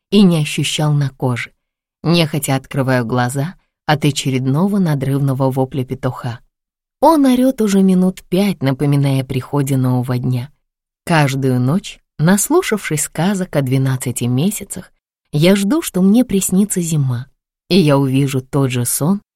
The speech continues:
что видела мама. Но сколько бы я ни старалась, ни жмурилась и не воображала дальше опадающей золотой листвы октября и голых ветвей с гроздями красных ягод ноября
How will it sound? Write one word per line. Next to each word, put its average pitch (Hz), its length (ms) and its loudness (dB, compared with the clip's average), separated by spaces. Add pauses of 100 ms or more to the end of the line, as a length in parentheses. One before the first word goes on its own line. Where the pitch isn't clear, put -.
(160)
что - 220 -2
видела 143 460 0
мама. 127 440 -2 (520)
Но 190 160 4
сколько - 400 -2
бы 190 140 2
я 226 240 2
ни 180 100 2
старалась, 156 800 -4
ни 175 180 2
жмурилась 160 760 0 (240)
и 175 80 2
не 202 160 8
воображала 185 760 0
дальше 151 520 -4
опадающей 143 720 -2
золотой 131 480 0
листвы 127 400 -2
октября 131 640 -4 (400)
и 180 100 4
голых 160 400 0
ветвей 143 500 0
с 202 80 -6
гроздями 156 540 0
красных 147 600 -2
ягод 131 540 -4
ноября 131 600 -4